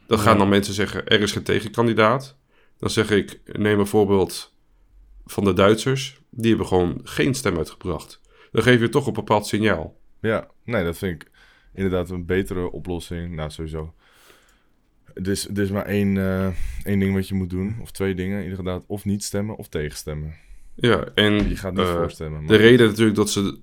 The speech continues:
Speaker 1: wel op hem stemmen is dat ze het, eh, volgens mij het E K vrouwenvoetbal naar Nederland willen halen. Ja, dan moet je hem natuurlijk, eh, die Infantino een beetje aftrekken om hem het, eh,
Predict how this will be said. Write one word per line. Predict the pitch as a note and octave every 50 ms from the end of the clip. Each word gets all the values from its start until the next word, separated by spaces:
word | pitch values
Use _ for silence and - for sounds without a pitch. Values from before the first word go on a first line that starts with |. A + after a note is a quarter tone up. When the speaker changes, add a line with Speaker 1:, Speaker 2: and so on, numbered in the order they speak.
| - _
Speaker 1:
wel | - F#2+ G2 A2+ A2+ A2+
op | - G2+
hem | G2+ G2 -
stemmen | - - F2+ F2+ F2 E2
is | F2 -
dat | - G2 E2+
ze | - -
het, | F#2+ F2+ F2 - -
eh, | F#2 F2 E2+ E2+ E2+ F2 E2+ - - - - - - - _
volgens | - - F#2 F#2 F#2+
mij | F#2+
het | G2+ G2 - -
E | - G#2+ G#2 G#2+
K | - A2 G2+ G2+ G2 G2 F#2+ F#2 F#2 - - - -
vrouwenvoetbal | - - - G#2+ G#2+ A2 G#2+ G2+ G2+ - G2 F2 F#2 F#2 F2+ E2+ E2+
naar | F2+ F2+ F2
Nederland | F2 F2 F2 E2+ E2+ E2
willen | - F2 D2+ E2
halen. | E2+ E2 D#2 D#2 E2 F#2 G2 - _ _ _ _ _ _ _ _ -
Ja, | F2+ F2
dan | E2+ F2+
moet | F#2 F#2+ F2
je | -
hem | F2+ F2+
natuurlijk, | F2 - - F#2 F2+ F2+ F2 - -
eh, | F2 F2 F2 F2 F2 F2 F2 - - - - - - - - - - _ -
die | - G2 -
Infantino | - G2 G2+ G2+ F2+ - A#2 A2 G2+ F#2+
een | F2
beetje | F2+ F2 E2+ -
aftrekken | - F2 - - - F2+ F2 - F#2 F2+
om | F2 F2
hem | F2 E2
het, | E2 E2 -
eh, | E2+ E2